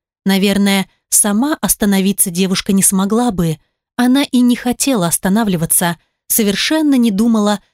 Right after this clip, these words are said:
о подобных глупостях, когда демон, тяжело дыша, оторвался от нее, уткнувшись в тонкую девичью шею. Тому,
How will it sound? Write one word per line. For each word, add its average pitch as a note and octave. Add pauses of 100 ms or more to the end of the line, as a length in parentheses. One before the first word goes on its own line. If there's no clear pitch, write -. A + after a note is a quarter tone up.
(120)
о -
подобных F#3+
глупостях, G3+ (280)
когда F3+
демон, B3 (280)
тяжело A#3+
дыша, A3 (280)
оторвался G#3+
от D#3+
нее, F3+ (340)
уткнувшись C#4 (220)
в -
тонкую D4+
девичью F#3
шею. F3+ (600)
Тому, F#3+